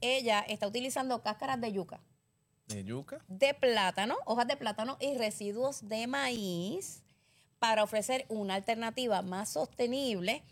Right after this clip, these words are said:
Speaker 1: a los productos de uso mensual para nosotras las mujeres.
Speaker 2: Claro.
Speaker 1: Para cuando llega el periodo menstrua-, mensual, ¿verdad? Este, pues,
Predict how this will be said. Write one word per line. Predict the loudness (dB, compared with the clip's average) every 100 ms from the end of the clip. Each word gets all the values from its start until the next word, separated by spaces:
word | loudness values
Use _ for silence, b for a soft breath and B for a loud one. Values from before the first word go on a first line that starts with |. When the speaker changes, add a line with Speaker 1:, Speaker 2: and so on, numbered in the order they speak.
| B B 0
Speaker 1:
a | 4 6 6 4 2 0
los | 2 2 2
productos | 2 2 2 -2 2 4 4 0 -2
de | 2 2
uso | 2 -2 0 4 6 6 4 0
mensual | -2 0 -2 -2 4 6 6 4
para | 0 0
nosotras | -2 -4 -4
las | -2
mujeres. | -2 -2 -4 -8 -16 _ _ _
Speaker 2:
Claro. | 2 4
Speaker 1:
Para | 6
cuando | 4
llega | 2 2 2
el |
periodo | 2 4 4 4
menstrua-, | 0 -6 2 4 6 4 0
mensual, | -4 0 4 4 4
¿verdad? | 2 2 -2 B B B -2
Este, | 0 0 0 0 2 2 2 2 0 -8 -4
pues, | 0 0 -2